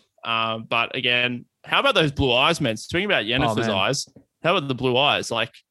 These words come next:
Speaker 2: I don't know Spice could do that to you.
Speaker 1: Yeah,
Speaker 2: But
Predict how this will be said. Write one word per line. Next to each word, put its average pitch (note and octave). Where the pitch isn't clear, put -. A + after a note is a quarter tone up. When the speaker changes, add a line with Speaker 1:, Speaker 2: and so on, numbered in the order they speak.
Speaker 2:
I -
don't F3+
know E3
Spice C#3
could A2+
do C3
that D3+
to B2
you. G#2+
Speaker 1:
Yeah, E2
Speaker 2:
But A#2